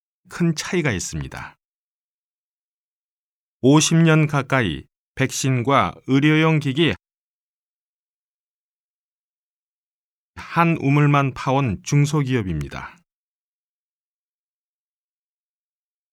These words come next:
올해 벌써 창업자의 나이가 고희를 넘었지만 기업을 물려주는 문제를 생각하면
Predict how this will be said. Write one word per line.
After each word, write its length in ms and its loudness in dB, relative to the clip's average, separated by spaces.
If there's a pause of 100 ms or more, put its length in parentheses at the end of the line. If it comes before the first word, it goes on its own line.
(400)
올해 200 4
벌써 320 0
창업자의 680 0
나이가 540 -2 (2250)
고희를 420 0
넘었지만 680 -4 (1600)
기업을 460 2
물려주는 640 2
문제를 400 -2
생각하면 840 -6